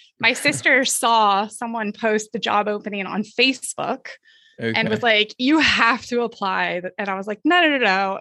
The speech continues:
Speaker 1: Anyways, long story short, nine and a half years ago, I applied. I'm here. I've been here forever. I absolutely lo-, love Tennis Warehouse. They instantly became my family.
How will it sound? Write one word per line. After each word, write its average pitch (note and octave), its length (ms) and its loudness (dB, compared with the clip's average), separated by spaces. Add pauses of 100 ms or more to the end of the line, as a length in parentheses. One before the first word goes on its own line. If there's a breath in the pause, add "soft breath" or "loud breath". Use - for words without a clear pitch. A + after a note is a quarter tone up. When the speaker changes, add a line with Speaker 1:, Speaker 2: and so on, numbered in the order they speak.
(120)
Speaker 1:
Anyways, F#3+ 460 -2 (320 loud breath)
long F#4 180 4
story C#4+ 260 2
short, B3 420 2
nine B3+ 160 4
and C#4 80 2
a C4 40 -4
half A#3 220 0
years G#3 220 -6
ago, G3+ 440 -4 (480)
I G#3+ 100 2
applied. A3 540 2
I'm G3+ 140 -4
here. F#3+ 500 -2
I've G#3+ 180 -2
been G#3+ 140 -4
here A3 240 -4
forever. F#3+ 540 0 (400 soft breath)
I A#3 260 4
absolutely A#3+ 560 0
lo-, A3 300 0
love G3+ 380 2 (380)
Tennis G3+ 280 -4
Warehouse. A#3+ 540 2
They G#3 320 -2
instantly B3+ 560 2
became A3 360 -4
my F#3+ 140 -2
family. A3+ 800 -2